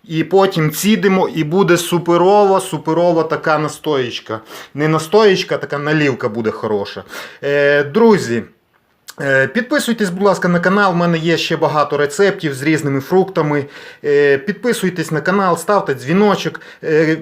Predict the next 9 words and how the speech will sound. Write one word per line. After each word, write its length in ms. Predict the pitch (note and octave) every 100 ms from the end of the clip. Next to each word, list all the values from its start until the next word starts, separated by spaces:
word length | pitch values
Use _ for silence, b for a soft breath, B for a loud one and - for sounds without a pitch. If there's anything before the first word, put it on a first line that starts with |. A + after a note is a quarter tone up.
| -
щоб 220 | C3+ -
не 100 | E3
пропускати 560 | F3 D#3+ E3 - D#3+ D#3
нове 260 | D3+ C#3 C#3
відео. 520 | G3 F#3+ E3 D#3 C#3+ B _
Ко-, 260 | C#4 D4+ C4+
кому 280 | - C#4 D4
сподобалось, 800 | - B3 G#3 B3+ A#3+ A3 G#3+ F3+
друзі, 720 | F3+ G#3 F#3 F3 E3+ E3 D#3